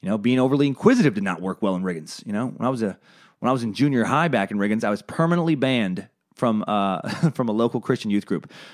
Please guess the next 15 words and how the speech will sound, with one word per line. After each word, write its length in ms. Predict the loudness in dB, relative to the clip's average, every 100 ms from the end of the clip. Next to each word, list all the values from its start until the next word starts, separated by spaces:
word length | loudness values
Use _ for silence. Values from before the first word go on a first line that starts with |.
| -10
my 80 | -6
friends 260 | 0 0 2
went 160 | 0 -2
to 80 |
for 160 | -4 0
literally 440 | 2 4 4 2
asking 280 | 0 -4 -4
too 120 | -2
many 120 | -2 0
questions. 480 | -2 -4 -12 -18 -14 -2
I 100 | 0
would 80 |
ask 220 | 0 -2 -4
Missus 240 | -6 -4
Cook, 320 | -4 -4 -6